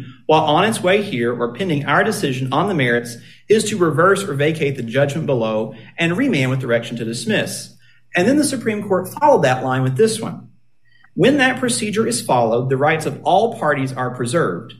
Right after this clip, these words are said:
None is prejudiced by a decision which, in the statutory scheme, was only preliminary."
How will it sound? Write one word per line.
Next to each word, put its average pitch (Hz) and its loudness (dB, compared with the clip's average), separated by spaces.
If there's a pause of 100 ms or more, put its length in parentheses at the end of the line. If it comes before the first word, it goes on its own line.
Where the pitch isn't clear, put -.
None 151 2
is 254 -2
prejudiced 131 0
by 127 0
a 120 0
decision 120 -6
which, - 2
in 143 -2
the 135 0
statutory 208 0
scheme, 135 0
was 127 -4
only 156 -2
preliminary." 127 -4